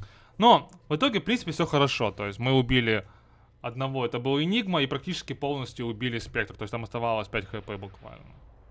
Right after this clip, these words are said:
Ну, враги умирают, самое главное. Теперь у нас появляются криты, и мы уже гарантированно будем убивать. Соберём Доедалос и так далее.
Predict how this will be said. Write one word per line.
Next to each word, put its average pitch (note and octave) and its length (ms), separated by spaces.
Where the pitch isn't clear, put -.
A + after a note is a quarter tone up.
Ну, A3+ 140
враги F3 280
умирают, C3+ 360
самое G#2 280
главное. G2+ 380
Теперь D3+ 180
у - 0
нас C#3 80
появляются D#3 480
криты, F3+ 520
и C3 60
мы C#3 120
уже C3 180
гарантированно A#2+ 580
будем G#2+ 300
убивать. G2 440
Соберём C3+ 440
Доедалос C#3 640
и B2 60
так G#2 220
далее. G#2 280